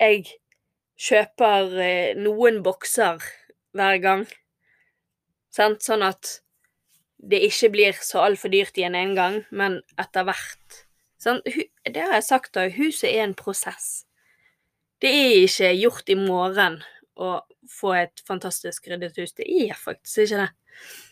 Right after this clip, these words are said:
Sant? Så, eh, finn, d-, begynn for eksempel med et skap,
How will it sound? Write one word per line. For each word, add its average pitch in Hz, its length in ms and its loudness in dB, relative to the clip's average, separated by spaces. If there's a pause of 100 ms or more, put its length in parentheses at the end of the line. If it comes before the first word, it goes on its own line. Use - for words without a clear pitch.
(1200)
Sant? 262 340 2
Så, 262 200 4
eh, 208 560 4 (1700)
finn, 330 320 -2
d-, 254 380 -4 (260)
begynn 359 240 6
for 277 160 6
eksempel 277 380 4
med 254 160 4
et - 80 -6
skap, 226 400 0